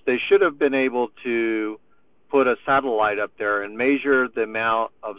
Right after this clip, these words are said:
solar wind that's hitting the atmosphere and the amount of charge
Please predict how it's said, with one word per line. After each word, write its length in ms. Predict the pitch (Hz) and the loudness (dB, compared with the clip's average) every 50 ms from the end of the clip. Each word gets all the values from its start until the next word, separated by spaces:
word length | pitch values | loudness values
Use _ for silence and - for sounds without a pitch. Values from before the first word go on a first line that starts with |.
| - - | -10 -4
solar 280 | - 135 127 131 127 | -2 0 2 2 2
wind 420 | 123 113 110 110 110 110 110 110 107 | 2 0 -2 -2 -2 -4 -6 -6 -6
that's 180 | 104 98 - - - | -6 -8 -8 -4 -4
hitting 280 | 139 135 135 135 127 | -2 -2 0 -2 -4
the 160 | 117 113 107 | -4 -4 -2
atmosphere 920 | 104 101 92 - 104 104 101 90 - - - 104 101 98 95 98 98 98 - _ - - - - - - - _ _ | -2 -2 -4 -6 -10 -16 -16 -18 -20 -12 -6 -6 -4 -2 -2 -2 -2 -4 -8 _ -20 -20 -20 -20 -20 -20 -20 _ _
and 480 | - 127 127 120 117 117 113 113 110 104 | -6 -4 -2 0 0 0 0 -2 -4 -6
the 140 | 110 107 104 | -6 -6 -6
amount 300 | 104 113 113 117 113 104 | -4 -2 -4 -2 -2 -4
of 80 | 98 - - | -8 -8 -4
charge 380 | - 135 131 127 123 127 120 | 0 2 4 4 4 2 0